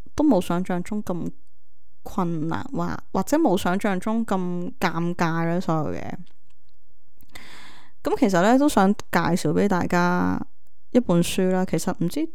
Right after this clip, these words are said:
有冇人睇過，即係如果你行開書局咧，其實有個畫冊咧係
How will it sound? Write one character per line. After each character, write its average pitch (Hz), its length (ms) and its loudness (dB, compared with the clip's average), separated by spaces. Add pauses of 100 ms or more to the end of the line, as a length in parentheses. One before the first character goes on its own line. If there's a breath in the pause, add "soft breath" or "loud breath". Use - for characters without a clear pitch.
有 185 160 0
冇 170 220 0
人 - 160 -4
睇 185 340 -2
過， 165 280 -2
即 - 120 -2
係 285 100 4
如 202 60 2
果 185 80 4
你 254 60 4
行 - 300 0
開 220 280 0
書 - 120 -6
局 - 280 0
咧， 185 200 2
其 170 120 -2
實 - 140 -2
有 165 180 0
個 170 80 0
畫 165 440 0
冊 185 420 -2
咧 180 180 0
係 170 260 0